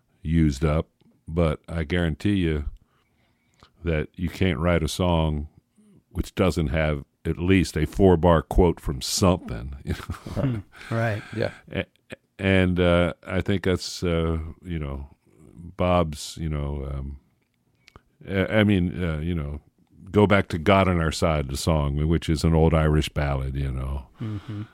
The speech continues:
Speaker 1: and, and, and to the present day, there are lots of stuff. But he, he was great to work with. You know, Tony has been with him, and Tony was my bass player. You know, we started him out when he was eighteen, and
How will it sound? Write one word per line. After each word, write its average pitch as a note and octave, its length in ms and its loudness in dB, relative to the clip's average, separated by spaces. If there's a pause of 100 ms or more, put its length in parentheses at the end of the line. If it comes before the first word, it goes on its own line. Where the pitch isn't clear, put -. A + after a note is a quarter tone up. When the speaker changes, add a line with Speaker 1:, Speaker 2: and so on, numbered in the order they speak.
(140)
Speaker 1:
and, C#2+ 580 -10
and, D2+ 480 -6
and D2+ 320 -6
to E2 120 -4
the D2 80 -6
present D2 380 -2
day, D2+ 200 -2
there C#2+ 100 -6
are D2 40 -6
lots F#2 240 0
of - 80 -10
stuff. C#2 380 -10 (1000)
But F#2 300 6 (120)
he, C#3 320 6
he C3 120 6
was G#2 160 4
great E2+ 300 2
to D#2+ 60 -4
work D2+ 220 -2
with. D2 180 -4
You D#2 120 -2
know, D#2 120 0
Tony G2+ 520 4
has C#2+ 160 -6
been D#2 240 -6
with D2+ 160 -4
him, D2 180 -4
and D2 140 -6
Tony F2 260 -2
was D2 220 -6
my D2 100 -6
bass C#2 300 -8
player. C#2+ 240 -8
You C#2 80 -8
know, C#2+ 140 -8
we D2 100 -4
started C#2 480 -6
him C#2 180 -8
out F#2 260 -6
when C#2+ 120 -10
he C#2+ 80 -8
was C2+ 180 -10
eighteen, D2+ 540 -6
and C2 140 -10